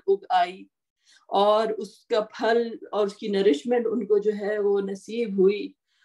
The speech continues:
और फिर अल्लाह सुब्हानहू तआला ने क्या हुआ, अरसलनाहु, और फिर हमने उनको भेजा।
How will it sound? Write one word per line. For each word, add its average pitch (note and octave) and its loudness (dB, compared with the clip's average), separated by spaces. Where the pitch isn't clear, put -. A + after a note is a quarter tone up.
और G#3+ 4
फिर A#3+ 6
अल्लाह G#3+ 2
सुब्हानहू G#3 -8
तआला G3 2
ने G3+ -2
क्या G3 -2
हुआ, G#3 2
अरसलनाहु, G#3+ 0
और G3 -4
फिर B3+ -4
हमने C4 0
उनको A3 -4
भेजा। F#3+ -2